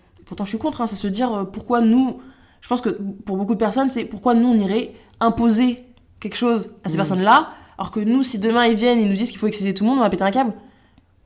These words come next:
Speaker 1: Tu vois, il y a aussi ça,
Speaker 2: Ouais.
Speaker 1: imposer un modèle que nous, on estime. Et pourtant, on sait que c'est vrai,
Speaker 2: Ouais.
Speaker 1: mais c'est compliqué.
Speaker 2: C'est vrai.
Speaker 1: Parce qu'on nous parle de tolérance tout le temps et de pas juger et de pas,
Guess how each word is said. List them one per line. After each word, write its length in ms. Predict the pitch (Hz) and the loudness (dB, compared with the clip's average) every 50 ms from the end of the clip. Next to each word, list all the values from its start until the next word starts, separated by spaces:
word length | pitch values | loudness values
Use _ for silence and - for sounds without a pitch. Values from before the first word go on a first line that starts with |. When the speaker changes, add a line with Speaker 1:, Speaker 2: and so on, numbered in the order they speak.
| _ _ _ _ _ _ _ - | _ _ _ _ _ _ _ -2
Speaker 1:
Tu 80 | - 220 | 2 4
vois, 80 | 247 | 4
il 40 | 269 | 6
y 20 | |
a 40 | 233 | 4
aussi 140 | 214 - 220 | 4 2 2
ça, 160 | 208 269 269 170 | 4 4 6 6
Speaker 2:
Ouais. 60 | 156 | 6
Speaker 1:
imposer 300 | 226 220 214 233 220 254 | 4 4 4 2 4 4
un 120 | 247 233 | 4 4
modèle 460 | 226 220 233 240 196 233 240 254 262 | 4 4 2 2 4 2 2 2 0
que 100 | 254 226 | 0 -2
nous, 200 | 214 202 226 262 | 2 2 4 4
on 120 | 269 254 233 | 4 2 2
estime. 540 | 220 214 - - - - 233 226 226 196 - - - - - - - _ | 2 0 -2 -6 -8 -4 -2 -2 -2 -2 -4 -8 -16 -20 -20 -20 -6 _
Et 80 | 190 196 | -2 -2
pourtant, 280 | 202 214 214 - 269 262 | -2 -2 -2 0 0 0
on 20 | |
sait 140 | - - 226 | 0 0 -2
que 80 | 220 - | -2 -2
c'est 100 | 269 269 | -2 0
vrai, 260 | 254 277 302 294 294 190 | 2 2 0 0 0 -2
Speaker 2:
Ouais. 180 | 175 170 175 202 | -2 0 0 2
Speaker 1:
mais 120 | 208 208 | 2 0
c'est 160 | 202 - 220 - | 0 -2 -4 -4
compliqué. 460 | - 220 214 254 254 240 214 220 - | -4 -2 -2 0 0 0 -2 -2 -6
Speaker 2:
C'est 200 | - - 190 185 | -4 0 0 2
vrai. 100 | 175 151 143 | 2 2 2
Speaker 1:
Parce 140 | 202 190 | 0 0
qu'on 80 | - 208 | 0 0
nous 80 | 208 202 | 0 2
parle 140 | 196 202 190 190 | 2 2 2 0
de 40 | |
tolérance 400 | 180 185 185 185 185 185 190 185 | 0 -2 -2 -2 -2 -2 -4 -4
tout 60 | - 196 | -6 -8
le 40 | 175 | -4
temps 260 | 208 214 226 233 240 | -2 0 2 2 0
et 80 | - 202 | 0 -2
de 80 | 170 180 | -2 -2
pas 140 | 180 190 180 | -2 -2 -4
juger 420 | 180 196 202 190 202 226 233 220 | -2 -4 -4 -4 -4 -4 -4 -4
et 40 | 208 | -4
de 80 | 185 175 | -4 -2
pas, 180 | 180 196 208 | -2 -2 -4